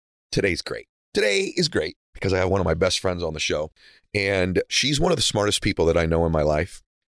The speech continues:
She's also a person who lives by the things that she teaches and talks about, which is pretty rare in the world today. She's got a big old podcast called Goal Digger. She's a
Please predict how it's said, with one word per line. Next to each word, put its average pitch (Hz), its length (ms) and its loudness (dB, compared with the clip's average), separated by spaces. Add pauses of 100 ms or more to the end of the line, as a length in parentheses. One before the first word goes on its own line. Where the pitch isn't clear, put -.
(140)
She's 98 220 -4
also 107 360 2
a 90 60 4
person 98 380 0
who 82 180 0
lives 92 640 0 (400)
by 87 120 2
the 82 80 0
things 92 340 -2
that 95 100 -4
she - 140 -4
teaches 117 440 -6
and 123 120 -6
talks 123 300 -4
about, 76 300 -4
which - 160 -10
is - 100 -12
pretty 180 500 -8
rare 110 480 0
in 90 120 -6
the 90 80 -2
world 90 280 -6
today. - 380 -2 (720)
She's - 320 -2
got 101 160 2
a 82 40 0
big 98 200 2
old 90 180 4
podcast 80 720 0
called 78 320 -2
Goal 78 220 2
Digger. 71 400 -2
She's 80 340 -4
a 71 280 -2